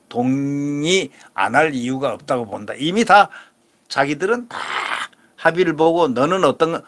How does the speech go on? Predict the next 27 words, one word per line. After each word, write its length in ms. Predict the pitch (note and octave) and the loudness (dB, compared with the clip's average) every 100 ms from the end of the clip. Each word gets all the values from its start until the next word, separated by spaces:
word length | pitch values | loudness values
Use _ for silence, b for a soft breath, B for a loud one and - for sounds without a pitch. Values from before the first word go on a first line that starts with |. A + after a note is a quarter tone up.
| B | B
어떤 380 | - B2+ F3 F3 | -2 0 2 2
문화, 340 | F3+ D#3+ D#3+ D3+ | 2 2 4 4
어떤 380 | C#3 E3+ E3+ | 0 0 2
말을 280 | E3+ D#3 D3+ | 4 2 2
하고 240 | C3 C3+ A#2+ | -2 -4 -6
너는 340 | A#2+ B2+ D3+ | -6 -6 -6
어떻게 300 | A#2 - D3+ | -8 -4 -6
공격하고 640 | C3+ C3+ D3 - C3+ A2+ A2 B B | -4 -4 -4 -4 -6 -6 -12 B B
너는 380 | G#2+ A#2+ E3+ F3 | -6 -2 0 0
어떻게 320 | B2 C3 D#3+ | -2 -4 -6
공격하고 600 | A#2+ C3 C3+ B2+ A2+ G#2 B B B | -2 -2 0 -2 -4 -12 B B B
너는 340 | A2+ C3 F3+ | 0 2 4
엠비씨 460 | D#3+ C#3+ E3+ - F3+ | 2 0 0 0 2
가고 320 | D#3+ D3 C3 | 2 2 0
너는 320 | A2 D#3+ F#3+ | 0 0 0
어디 240 | C3+ C#3 E3+ | 0 0 4
가고 400 | F3 D3+ B2 - b b | 4 4 0 -6 b b
지금 340 | F3 G3 C3+ - b b b b _ _ _ _ - | -6 -6 -6 -10 b b b b _ _ _ _ -6
네 360 | A#2+ C#3 F3 | 0 4 4
개의 320 | F#3 A3 A3 G#3 | 6 8 8 8
신문이 460 | - G3 G3+ F#3+ | 0 -4 -6 -6
저항 380 | - E3 F3+ F#3+ | -2 4 4 2
신문이 340 | - F3+ E3+ | -8 -10 -8
있습니다. 480 | D3+ - C3 G2+ F2 _ _ _ _ | -8 -8 -10 -10 -12 _ _ _ _
국영신문 720 | - F3+ G#3+ A#3 A3+ A3 A3+ | -4 2 6 6 4 2 2
다 120 | F#3+ F3+ | 6 4
합니다. 420 | G3+ F#3+ E3 | 6 4 2